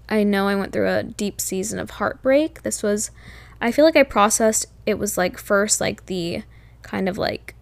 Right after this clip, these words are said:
okay, unhealthy relationship. Then I processed the sexual trauma. Then the childhood stuff.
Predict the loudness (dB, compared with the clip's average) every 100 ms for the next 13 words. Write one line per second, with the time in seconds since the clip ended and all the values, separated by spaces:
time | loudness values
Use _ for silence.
0 | -20 -8 -4 0 0 0 -2 -2 -2 -4
1 | -2 -2 -4 -6 -6 -8 -2 0 0 -2
2 | -4 -4 -2 -4 -2 -4 -4 -6 -6 -6
3 | -4 -6 -4 -6 -8 -12 -18 -20 -20 -4
4 | 0 2 0 -2 -6 -6 2 4 4 4
5 | 2 2 0 -4 -6 -6 -4 -4 -4 -8
6 | -14